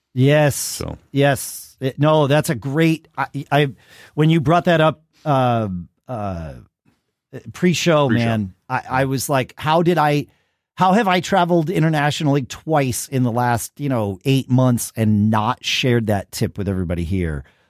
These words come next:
Speaker 1: Because I share it with my family. Like, before we go away, I'm like, "Check with your credit card so you know which ones not to use,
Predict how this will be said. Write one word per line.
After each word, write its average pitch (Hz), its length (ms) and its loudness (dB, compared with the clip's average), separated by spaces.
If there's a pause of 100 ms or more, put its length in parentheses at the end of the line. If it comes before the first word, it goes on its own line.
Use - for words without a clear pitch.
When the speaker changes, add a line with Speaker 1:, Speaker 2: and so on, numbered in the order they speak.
(140)
Speaker 1:
Because 156 240 -2
I 190 80 0
share 247 260 0
it 233 40 0
with 180 100 2
my 196 140 2
family. 170 560 0 (320)
Like, 147 120 -2
before 190 340 0
we 185 100 2
go 202 140 0
away, 196 220 2
I'm 151 120 2
like, 143 240 -2
"Check - 320 -2
with 175 100 -2
your 170 120 0
credit 208 260 -2
card 147 220 0
so - 120 -6
you 135 120 2
know 160 320 2
which 147 280 -2
ones 151 300 0
not 127 500 2
to 156 100 -2
use, 131 680 -2